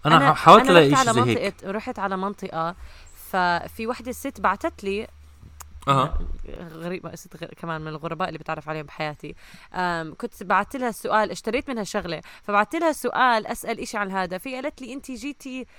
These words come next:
Speaker 2: زرتي جاري؟" لأنه أنا لما رحت أشتري منها الإشي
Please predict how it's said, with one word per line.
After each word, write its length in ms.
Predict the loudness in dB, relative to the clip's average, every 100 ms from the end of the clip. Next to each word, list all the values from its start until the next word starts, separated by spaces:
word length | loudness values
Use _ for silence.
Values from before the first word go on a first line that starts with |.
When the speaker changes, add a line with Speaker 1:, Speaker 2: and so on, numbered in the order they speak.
| -20 -20 -18
Speaker 2:
زرتي 480 | -10 -8 -8 -8 -8
جاري؟" 440 | -4 0 2 0 -4
لأنه 340 | -8 -8 -8
أنا 100 | -6
لما 200 | -4 -4
رحت 200 | -6 -10 -14
أشتري 320 | -12 -10 -8 -8
منها 180 | -6
الإشي 480 | -10 -12 -14 -12 -14